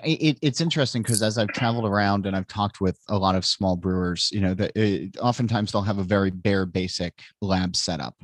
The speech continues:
um, but not anything that is super sophisticated or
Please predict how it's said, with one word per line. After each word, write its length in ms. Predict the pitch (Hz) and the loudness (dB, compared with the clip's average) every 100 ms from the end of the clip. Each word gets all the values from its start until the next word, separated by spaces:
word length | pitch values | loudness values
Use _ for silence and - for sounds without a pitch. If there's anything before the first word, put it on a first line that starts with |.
| - 104 | -10 -4
um, 440 | 98 95 87 95 | -2 -2 -2 -2
but 160 | - - | -2 2
not 380 | 104 98 95 - _ - | 4 4 2 -2 _ 0
anything 320 | 110 98 101 | 0 2 0
that 140 | 92 | 0
is 260 | 92 87 - 117 | -2 -4 -8 -6
super 340 | - 151 120 | 0 2 2
sophisticated 640 | - 110 107 - 101 92 | 0 -4 -4 0 0 2
or 120 | 87 | 0